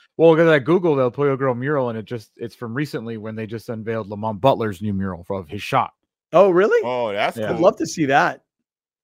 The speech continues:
Speaker 1: Okay,
Speaker 2: Wow.
Speaker 1: hold on.
Speaker 2: Um, yeah, I should ask Victor where, maybe it's on their website or something. I don't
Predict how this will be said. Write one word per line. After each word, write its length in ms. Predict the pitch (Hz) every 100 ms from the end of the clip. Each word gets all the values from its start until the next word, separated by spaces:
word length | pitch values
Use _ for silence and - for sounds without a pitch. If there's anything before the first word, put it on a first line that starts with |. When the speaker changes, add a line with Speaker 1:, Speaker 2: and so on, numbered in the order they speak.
| _ - _
Speaker 1:
Okay, 100 | 78
Speaker 2:
Wow. 280 | 160 165 98
Speaker 1:
hold 180 | 101 87
on. 160 | 80 _ _ _ _ _ _ _ _ _ _ _ _ _ _ _ _ _
Speaker 2:
Um, 560 | 113 113 117 117 120 - _ _
yeah, 120 | - 185
I 40 |
should 180 | 165 170
ask 200 | 180 160
Victor 300 | 180 180 135
where, 220 | 117 127
maybe 300 | 147 160 208
it's 120 | 196
on 140 | 190 196
their 120 | 170
website 420 | 131 180 175 117
or 60 | 101
something. 340 | 101 92 107 _ _ _ _ _ _ _ _ _ _ _ _ _ _ _
I 100 |
don't 40 | 131